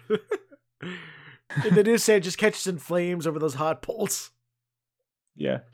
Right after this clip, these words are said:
Speaker 2: Jonah would be like, "Spider-Man causes Great New York Fire of sixty-seven."
Speaker 1: He is a menace this episode.
Speaker 2: A criminal.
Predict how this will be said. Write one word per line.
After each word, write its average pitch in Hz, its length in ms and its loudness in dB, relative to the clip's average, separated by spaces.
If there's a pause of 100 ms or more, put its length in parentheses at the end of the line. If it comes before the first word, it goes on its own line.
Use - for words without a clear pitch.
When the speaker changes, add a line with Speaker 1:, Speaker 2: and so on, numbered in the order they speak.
(1900)
Speaker 2:
Jonah 131 180 4
would 123 100 0
be 127 80 2
like, 120 140 6
"Spider-Man 175 540 8
causes 156 480 6
Great 151 240 6
New 151 100 2
York 151 240 6
Fire 147 380 8
of 123 80 2
sixty-seven." 127 720 -2 (1700)
Speaker 1:
He 185 180 -2
is 247 120 2
a 262 40 0
menace 233 360 0
this 139 140 -6
episode. 117 420 -8 (1900)
Speaker 2:
A 139 60 -14
criminal. 196 520 6